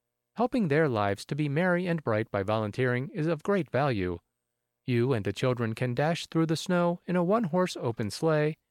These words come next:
read silly joke books, or put together a puzzle set. With the older residents, you can clean the community common room and kitchen,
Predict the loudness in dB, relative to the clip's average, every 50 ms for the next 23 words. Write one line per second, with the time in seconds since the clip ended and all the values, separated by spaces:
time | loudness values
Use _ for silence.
0 | _ _ _ -2 -2 -2 -2 -2 -2 -2 0 0 0 -2 0 0 0 0 0 0
1 | 0 0 0 -2 -8 -16 _ _ _ _ -2 -2 -2 0 0 -2 0 0 0 0
2 | 2 2 2 2 0 0 2 0 0 0 0 -2 -2 -2 -2 -2 -2 -4 -8 _
3 | _ _ _ _ _ _ _ _ _ _ _ _ _ _ _ -2 -2 -2 -2 -2
4 | -4 -4 -2 0 2 2 2 2 2 2 2 2 0 0 0 0 0 0 -2 -2
5 | -2 -2 -2 -2 0 -2 -2 -2 -2 -2 0 0 0 -2 -2 -2 -2 0 0 0
6 | 0 0 -2 -2 -2 0 0 0 2 0 0 0 0 0 0 0 -2 -2 -2 -2
7 | -2 -2 0 0 0 0 -2